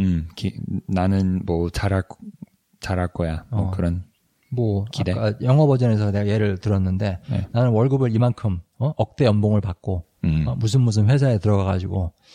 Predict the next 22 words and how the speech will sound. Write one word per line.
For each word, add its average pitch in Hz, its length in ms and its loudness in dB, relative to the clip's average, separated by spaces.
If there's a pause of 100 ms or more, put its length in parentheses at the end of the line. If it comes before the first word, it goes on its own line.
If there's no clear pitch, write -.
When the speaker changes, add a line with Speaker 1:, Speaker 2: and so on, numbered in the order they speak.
(240)
Speaker 2:
어? 131 220 -2
나는 98 440 0 (520)
이사가 120 360 2
될 90 140 0
거야. 87 340 -8 (240)
그런데 127 240 0
안 104 140 2
됐어. 107 460 -2
잘렸어. 135 600 0 (800)
그럼 135 180 0
자존심 123 400 4
상하잖아. 107 680 0
Speaker 1:
네. 80 340 -2
Speaker 2:
근데 147 280 4
거기서 127 280 2
자존심이 120 520 2
상하는 143 400 2
이유는 101 420 2 (240)
그러한 139 360 2
기대를 113 380 0
했기 127 200 -4
때문이거든. 95 540 -2